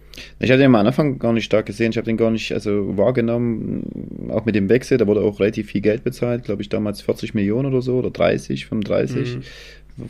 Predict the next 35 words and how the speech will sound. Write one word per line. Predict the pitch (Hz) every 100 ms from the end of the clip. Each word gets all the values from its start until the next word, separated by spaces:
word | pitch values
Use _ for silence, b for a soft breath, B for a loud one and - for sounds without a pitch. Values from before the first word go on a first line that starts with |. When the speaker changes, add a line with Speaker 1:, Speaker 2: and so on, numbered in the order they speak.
| - -
Speaker 1:
ähm, | - 107 107 107 101 -
nach, | 113 110
zu | -
Chelsea, | 107 - 110 120 131 123
Chelsea. | - 123 123 131 139 139 135 b b b b -
Und, | - 104 104 -
ähm, | 104 104 101 98 98 101 - - - - - - -
hab | 92
ich | -
gar | 110
nicht | 117
auf | 110
dem |
Schirm | 98 123
gehabt, | 135 127 -
danach | 85 90 117 -
sehr | - 95 101 110
auf |
dem | 101
Schirm. | 90 90 87 90 101
Also, | - 90 87 87 - -
ähm, | - - -
auch | 98
die | 98 92
letzten | 101 - 101
zwei, | - 90
drei | 95 95
Jahre, | 90 98 110 107 - B B B B
nicht | 101 104
nur | 120
durch | 104 -
die |
Nationalmannschaft, | 95 95 90 95 104 95 98 95
also | - 85
einer, | 85 - 92 90 87